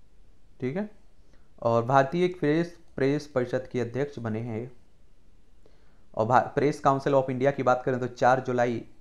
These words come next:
उन्नीस सौ छियासठ में इन, इसका स्थापना हुई थी, नई दिल्ली में इसका हेडक्वार्टर देखने को मिलेगा। प्रतिवर्ष विश्व शरणार्थी दिवस किस तारीख को मनाया जाता है?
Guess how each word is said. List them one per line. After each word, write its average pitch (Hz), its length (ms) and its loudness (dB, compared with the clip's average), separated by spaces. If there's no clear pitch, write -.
उन्नीस 123 340 -4
सौ 147 60 -2
छियासठ 135 460 0
में 127 180 -6
इन, 127 160 -2
इसका 123 420 2
स्थापना 123 360 0
हुई 120 180 -2
थी, 120 240 -10
नई 123 160 2
दिल्ली 127 240 0
में 127 80 -4
इसका 127 180 -4
हेडक्वार्टर 120 500 0
देखने 120 320 -4
को 117 100 -4
मिलेगा। 117 240 -6
प्रतिवर्ष 170 540 4
विश्व 160 340 2
शरणार्थी 151 560 4
दिवस 175 240 2
किस 196 200 -2
तारीख 151 260 6
को 113 80 -4
मनाया 110 220 0
जाता 110 240 -2
है? 117 180 -12